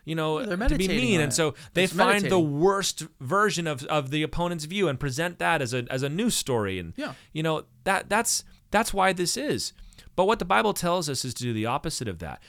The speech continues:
Speaker 1: Train your mind for godliness. Philippians four, verse eight. "Finally, brothers,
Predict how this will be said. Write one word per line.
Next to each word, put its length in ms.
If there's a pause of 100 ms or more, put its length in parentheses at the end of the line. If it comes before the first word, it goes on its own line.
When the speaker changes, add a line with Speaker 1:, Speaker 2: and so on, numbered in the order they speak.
(140)
Speaker 1:
Train 360
your 120
mind 320
for 160
godliness. 640
Philippians 480
four, 240
verse 240
eight. 240 (960)
"Finally, 440
brothers, 460